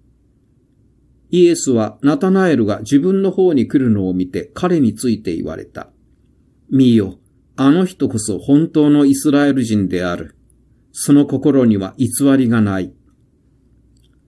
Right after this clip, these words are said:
ナタナエルは言った。「どうして私をご存知なのですか？」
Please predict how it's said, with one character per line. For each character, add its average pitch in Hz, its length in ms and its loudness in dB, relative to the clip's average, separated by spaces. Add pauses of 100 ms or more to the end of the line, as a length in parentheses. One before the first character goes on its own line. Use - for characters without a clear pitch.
(360)
ナ 147 180 0
タ 185 140 0
ナ 185 180 2
エ 147 80 4
ル 104 100 -2
は - 140 -10
言 92 140 -8
っ - 20 -20
た。 - 320 -10 (540)
「ど 226 200 2
う 226 60 0
し - 100 -12
て 120 100 -2
私 123 400 -2
を 123 100 2
ご 127 100 2
存 147 240 2
知 104 140 -4
な 90 100 -2
の 87 120 -6
で 85 140 -6
す - 100 -16
か？」 - 240 -16